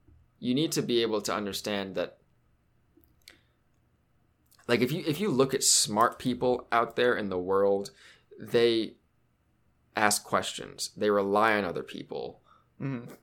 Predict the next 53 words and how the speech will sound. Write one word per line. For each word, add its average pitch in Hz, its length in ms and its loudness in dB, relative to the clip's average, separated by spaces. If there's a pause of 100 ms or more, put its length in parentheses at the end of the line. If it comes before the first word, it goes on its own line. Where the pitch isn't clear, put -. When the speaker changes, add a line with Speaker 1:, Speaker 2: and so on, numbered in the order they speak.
Speaker 1:
They 117 200 0
know 117 720 4
when 107 240 -2
to 104 100 -2
say, 104 400 2
"I 98 120 2
don't 104 360 0
know." 98 460 -2
And 98 100 -6
I 101 80 -2
think 104 420 -8
that 110 380 2
is 104 280 -4
something 104 380 -4
that 92 220 -8
we 98 100 -6
don't 95 220 -6
really 85 260 -6
think - 380 -6
about 90 320 -2
when 90 80 -8
we 95 80 -10
think 104 260 -10
about 87 220 -4
smart 95 340 -6
people. 85 340 -8
We 92 140 -8
think 95 300 -8
about 85 440 -4
someone 92 300 -6
who 156 100 -8
you 92 140 -6
go 98 200 0
to 98 160 -8
and 90 100 -6
they 98 100 -10
have 95 160 -4
all 90 120 -2
the 87 120 -6
answers 85 540 -6 (380)
and 90 200 -6
they're 87 100 -4
really 95 240 -4
quick - 360 -6
with 98 160 -8
their 87 120 -2
responses 90 540 -4
and 87 100 -10
they're 80 120 -6
witty 90 420 -4
and 151 140 0
Speaker 2:
Mm-hmm. 143 100 0
Speaker 1:
they, 135 120 -8